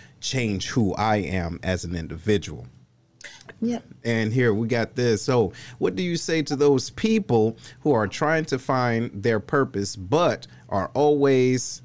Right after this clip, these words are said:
Speaker 1: I believe, was that
Speaker 2: Held
Speaker 1: always
Speaker 2: back by leadership.
Speaker 1: Okay, held back by leadership. Well, you know what? This what I would say personally is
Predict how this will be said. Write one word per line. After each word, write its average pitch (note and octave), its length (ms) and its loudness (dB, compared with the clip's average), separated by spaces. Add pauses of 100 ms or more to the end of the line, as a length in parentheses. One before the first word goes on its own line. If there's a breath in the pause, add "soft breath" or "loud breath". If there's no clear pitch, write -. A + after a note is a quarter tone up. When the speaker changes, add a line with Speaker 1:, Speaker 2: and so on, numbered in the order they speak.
(140)
Speaker 1:
I A2+ 80 0
believe, B2+ 580 2
was C#3+ 380 0
that D#3+ 240 0
Speaker 2:
Held C3 240 4
Speaker 1:
always C3 160 0
Speaker 2:
back - 80 -14
by D3+ 240 -6
leadership. - 580 -6
Speaker 1:
Okay, C3 460 2
held A#2 260 0
back B2 180 2
by A#2 100 0
leadership. B2+ 420 0
Well, F#3+ 240 2
you F3+ 120 -2
know F3+ 140 2
what? E3+ 240 2
This E3 180 -2
what F#2 160 -4
I B2 160 2
would D#3 180 0
say G2+ 240 0
personally A2+ 760 -2 (400 loud breath)
is A#2 420 0